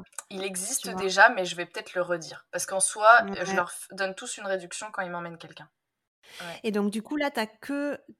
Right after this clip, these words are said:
Speaker 2: ton programme en ligne qui te rapporte des revenus ou tu fais quelque chose à côté, euh, genre cours particuliers,
Speaker 1: Hmm.
Speaker 2: et cetera ?
Speaker 1: Alors,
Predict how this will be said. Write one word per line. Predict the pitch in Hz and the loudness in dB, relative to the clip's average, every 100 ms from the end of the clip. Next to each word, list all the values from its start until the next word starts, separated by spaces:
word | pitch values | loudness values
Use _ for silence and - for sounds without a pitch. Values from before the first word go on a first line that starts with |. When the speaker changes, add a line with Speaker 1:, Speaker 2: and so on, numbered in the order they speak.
| _ - | _ -6
Speaker 2:
ton | 220 | -6
programme | 208 - 220 220 233 | -4 -4 -4 -2 -2
en | 214 | -2
ligne | 208 226 220 196 | -2 -2 -2 -4
qui | - 208 | -6 -14
te | _ - 190 | _ -8 -6
rapporte | 185 196 220 208 | -4 -4 -4 -2
des | 214 | -2
revenus | 202 196 214 247 330 277 | -2 -2 -2 -2 -2 -4
ou | 220 | -8
tu | - | -8
fais | - 208 | -6 -4
quelque | 202 202 | -4 -4
chose | 208 208 | -4 -4
à | 190 | -6
côté, | 208 196 220 226 220 | -6 -6 -4 -2 -2
euh, | 196 | -2
genre | 190 196 190 185 | -4 -4 -4 -8
cours | - - | -10 -10
particuliers, | 190 196 - 185 190 196 208 208 208 208 - | -8 -8 -8 -4 -2 0 2 2 0 -4 -14
Speaker 1:
Hmm. | 208 208 | -10 -8
Speaker 2:
et | 190 | -8
cetera ? | - 185 175 170 _ _ _ - - - | -10 -8 -8 -8 _ _ _ -20 -14 0
Speaker 1:
Alors, | 202 190 190 - | 4 4 2 0